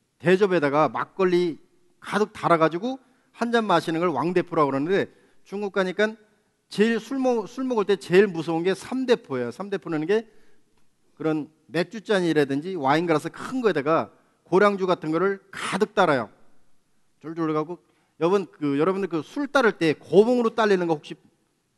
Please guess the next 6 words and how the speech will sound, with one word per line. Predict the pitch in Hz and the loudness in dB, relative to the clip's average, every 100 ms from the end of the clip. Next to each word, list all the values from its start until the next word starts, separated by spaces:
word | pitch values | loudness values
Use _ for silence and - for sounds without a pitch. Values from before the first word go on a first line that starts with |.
| _ _ | _ _
봤나요? | - 123 131 156 - - | -10 -6 -4 -6 -8 0
고량주를 | 175 214 214 196 226 254 _ _ _ _ _ _ _ _ _ _ _ _ _ | 4 6 4 -2 -2 -2 _ _ _ _ _ _ _ _ _ _ _ _ _
컵에다가 | 240 220 202 | -2 0 0
가득 | 190 - 185 - | 0 -2 -2 0
달게 | 220 190 | 0 2
되면은 | 170 165 196 156 | 2 0 -2 -4